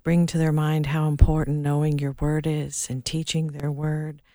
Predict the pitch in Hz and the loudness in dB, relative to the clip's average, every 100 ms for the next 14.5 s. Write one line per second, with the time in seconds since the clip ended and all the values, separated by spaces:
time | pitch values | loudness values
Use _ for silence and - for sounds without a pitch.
0 | - - - - 151 170 156 156 151 143 | -18 -16 -18 -16 2 2 4 2 0 -2
1 | - 143 143 143 151 147 147 160 147 143 | -6 -4 0 0 -2 -4 -6 -2 0 2
2 | 135 - - 160 147 - - - 277 147 | 0 -2 -4 -2 -2 -4 -10 -16 -6 -2
3 | 147 143 - 156 151 147 - 147 - - | 0 0 0 0 0 -4 -6 -6 -6 -6
4 | 147 - 139 139 - - - 156 147 147 | -4 -2 -2 -2 -4 -8 -2 -2 0 -4
5 | - - - 139 131 143 147 156 160 - | -8 -10 -8 -8 -2 2 2 0 -4 -10
6 | - 147 139 127 127 - 151 147 147 165 | -4 0 0 -2 -4 -2 0 0 -2 -6
7 | - - - - _ _ _ _ - - | -12 -18 -20 -20 _ _ _ _ -20 -20
8 | - - 160 160 160 170 170 160 160 156 | -6 4 6 6 6 6 6 6 4 2
9 | 147 143 - 143 - 151 147 147 - - | 0 0 -4 -4 2 2 2 -2 -8 -8
10 | 139 143 147 - 143 139 143 - - 135 | -6 -4 -6 -4 -2 -2 -2 -2 -4 -2
11 | 151 151 156 156 _ _ 151 151 147 143 | -2 -4 -8 -14 _ _ 0 2 0 -2
12 | 143 156 - 160 151 151 139 160 156 165 | -4 -6 0 2 4 2 2 2 2 2
13 | - 156 160 165 165 180 175 151 139 139 | 2 0 2 4 4 4 4 4 2 2
14 | 151 147 143 - | 2 2 -2 -8